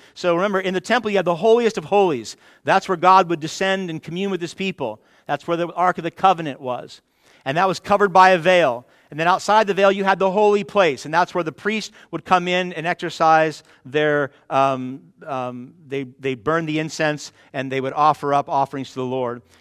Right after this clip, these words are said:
Then outside of that, you had the, uh, the court of the Jews, where you would have the, the altar of sacrifice, and then, of course, the court of the Gentiles. Well, the altar of incense was, was placed just outside the veil,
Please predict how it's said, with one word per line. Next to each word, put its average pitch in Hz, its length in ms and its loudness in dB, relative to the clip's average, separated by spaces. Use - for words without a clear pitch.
Then 156 120 0
outside 196 400 4
of 185 60 2
that, 175 260 2
you 160 160 -10
had 147 340 2
the, 139 520 -4
uh, 135 340 -4
the 139 100 -14
court 202 280 0
of 180 60 -2
the 170 60 -6
Jews, 190 460 -4
where 156 100 -4
you 160 120 -4
would 156 80 -10
have 156 180 2
the, 143 220 -8
the 135 220 -8
altar 165 320 2
of 143 80 -8
sacrifice, 175 560 2
and 156 80 -8
then, 151 80 -6
of 143 80 -10
course, 160 180 -6
the - 80 -18
court 156 220 -4
of 139 60 -8
the 135 40 -8
Gentiles. 123 680 -8
Well, 175 140 2
the 175 100 0
altar 254 340 4
of 185 80 0
incense 220 400 -2
was, 160 180 -6
was 165 180 -6
placed 190 340 -2
just 269 400 0
outside 220 480 4
the 175 80 -6
veil, 156 420 0